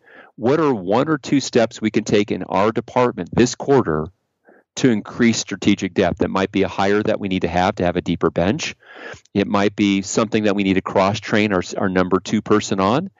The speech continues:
It might be that your number two person's the only one. She's the only one who knows how to do something. So maybe she needs to document it and cross-train a few other people. And when you make that part of your culture, what it does is invariably someone's gonna get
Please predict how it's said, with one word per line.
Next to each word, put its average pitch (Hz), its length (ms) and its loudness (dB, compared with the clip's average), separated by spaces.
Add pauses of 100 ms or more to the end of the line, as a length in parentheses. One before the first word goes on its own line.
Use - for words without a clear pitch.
(400)
It 131 120 -2
might 143 180 0
be 139 140 0
that 127 180 -2
your 123 100 0
number 123 300 0
two 180 240 -2
person's 113 440 0
the 123 140 0
only 123 300 0
one. 120 320 0
She's 127 260 -2
the 113 140 2
only 113 140 0
one 110 160 0
who 107 180 2
knows 107 220 2
how 110 60 4
to 101 100 2
do 117 120 0
something. 90 380 -2
So 101 160 0
maybe 110 280 2
she 202 280 -2
needs 104 280 -2
to 90 260 4 (520)
document 120 600 0
it 143 140 -2 (200)
and 113 280 2
cross-train 113 640 2
a 107 40 0
few 117 200 0
other 113 160 0
people. 95 500 0 (400)
And 127 140 0
when 139 100 0
you 139 100 0
make 139 320 0
that 160 280 0
part 127 260 0
of 120 80 -2
your 101 160 2
culture, 156 720 0 (480)
what 139 200 0
it 127 140 0
does 147 320 0
is 101 300 2
invariably 139 800 0
someone's 131 460 0
gonna 120 160 2
get 107 260 2